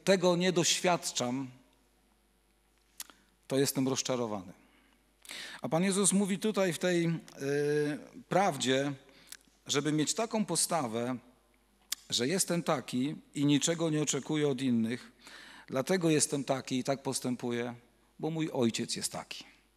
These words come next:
Ze względu na mojego ojca mam taką postawę, a on jest,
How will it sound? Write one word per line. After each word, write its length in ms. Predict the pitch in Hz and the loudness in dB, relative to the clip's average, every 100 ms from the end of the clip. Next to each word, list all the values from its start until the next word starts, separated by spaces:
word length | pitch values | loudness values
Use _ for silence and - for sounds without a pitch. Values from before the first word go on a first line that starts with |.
| _ _ - _ _ _ | _ _ -20 _ _ _
Ze 160 | 117 160 | -4 -2
względu 400 | 156 233 226 202 | 4 4 4 4
na 140 | 190 | 2
mojego 400 | 175 170 156 147 | 4 2 2 2
ojca 480 | 151 135 - 113 113 - - - - | 2 2 0 -4 -8 -14 -20 -10 -2
mam 200 | 156 151 | 0 0
taką 280 | 139 139 | 0 -2
postawę, 640 | 123 127 - 156 143 135 131 - - - - | 0 0 2 2 2 0 -2 -8 -20 -16 -8
a 160 | - | -2
on 220 | 190 196 | 2 2
jest, 420 | 185 175 - - | 2 0 0 -8